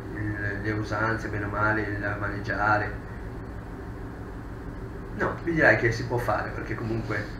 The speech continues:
eh, co-, con gli occhi uno è abituato, no? I segni, anche se non conosci la lingua, le, le manipolazioni, il movimento delle mani, la gestualità, quindi si può riuscire a comunicare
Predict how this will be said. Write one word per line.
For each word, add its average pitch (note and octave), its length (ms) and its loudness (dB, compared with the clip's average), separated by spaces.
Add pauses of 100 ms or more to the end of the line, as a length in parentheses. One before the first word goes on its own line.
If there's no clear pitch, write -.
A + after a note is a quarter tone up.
(280)
eh, A2 440 2
co-, - 120 -4 (400)
con B2+ 120 0
gli B2 100 4
occhi A2 280 4
uno A2 180 4
è G#2+ 60 4
abituato, G#2+ 560 -2
no? G#2 220 -2 (220)
I A2+ 60 -6
segni, G2+ 340 -4
anche A2 200 -2
se A2+ 100 -2
non G#2+ 120 -2
conosci A2 320 -2
la A#2 80 0
lingua, A2+ 380 0 (680)
le, G#2+ 480 2
le G#2+ 100 2
manipolazioni, A2 800 2
il G#2+ 60 0
movimento G#2 760 0
delle G#2+ 220 0
mani, G#2+ 580 4 (560)
la A2+ 140 2
gestualità, A2 840 4 (360)
quindi - 240 -4 (100)
si A2 200 -2
può A#2 260 4
riuscire G#2+ 300 0
a G#2 40 0
comunicare G#2+ 800 0